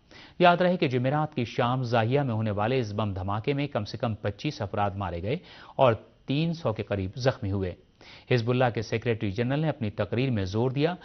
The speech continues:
کہ دشمن لبنان کے مزاحمتی محاذ سے شکست کھانے کے بعد ہمیشہ لبنانی عوام کو نشانہ بناتا ہے۔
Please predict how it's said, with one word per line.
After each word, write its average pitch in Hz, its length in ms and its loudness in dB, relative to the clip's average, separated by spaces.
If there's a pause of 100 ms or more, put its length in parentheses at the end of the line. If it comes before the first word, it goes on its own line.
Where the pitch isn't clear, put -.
(140)
کہ 120 100 0
دشمن 120 400 -2 (120)
لبنان 117 520 0
کے 143 240 2
مزاحمتی 113 600 0
محاذ 98 360 0
سے 117 140 -2
شکست - 440 -4
کھانے 98 260 -2
کے 98 100 -6
بعد 113 200 2 (160)
ہمیشہ 143 280 0 (480)
لبنانی 160 520 4
عوام 127 360 2
کو 117 120 -2
نشانہ 104 320 0
بناتا 104 460 0
ہے۔ 107 100 0